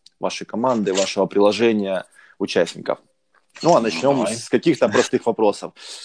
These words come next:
Speaker 1: Когда ты начал бегать?
Speaker 2: Я в две тысячи тринадцатом году,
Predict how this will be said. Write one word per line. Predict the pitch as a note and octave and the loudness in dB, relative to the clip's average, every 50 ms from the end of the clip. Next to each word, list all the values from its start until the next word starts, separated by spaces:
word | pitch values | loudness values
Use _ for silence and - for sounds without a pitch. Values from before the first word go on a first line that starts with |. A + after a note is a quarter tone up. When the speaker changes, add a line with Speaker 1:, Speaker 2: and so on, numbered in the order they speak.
| - - _ | -20 -20 _
Speaker 1:
Когда | _ - G#2+ G#2 E3 F#3 F#3 | _ -4 -2 2 2 2 2
ты | - C3 | 2 0
начал | B2+ C#3+ C3+ C3 - A2 | 0 0 0 0 -2 -4
бегать? | G#2+ G#2 A2 G#2 F2+ F2 - - - - - _ _ - - _ _ _ - _ _ _ _ _ _ _ _ | -4 -2 -2 -2 -2 -4 -10 -14 -18 -20 -20 _ _ -20 -20 _ _ _ -20 _ _ _ _ _ _ _ _
Speaker 2:
Я | - - - - G2 A#2 C#3 E3 F#3+ G3 - - - - - - - _ _ _ _ | -20 -20 -20 -14 -8 -4 -2 -2 -2 -4 -6 -10 -14 -20 -20 -20 -20 _ _ _ _
в | - F2+ E2+ F2 F2 F#2 | -20 -20 -20 -20 -20 -16
две | F#2 G2+ A#2 D3 | -10 -4 -4 -4
тысячи | D#3+ - F3 - - D3 - - C3+ | -2 0 0 0 0 0 0 -2 -2
тринадцатом | B2 - B2+ C3 C3 C3+ C3 B2 - - - - A#2+ A#2 A2 | -4 -2 -4 -2 0 0 0 0 -2 -4 -4 -4 -2 -2 0
году, | A2 A2+ A2 G2+ G2 G2+ G#2 G#2 | 0 0 0 0 0 0 -2 -2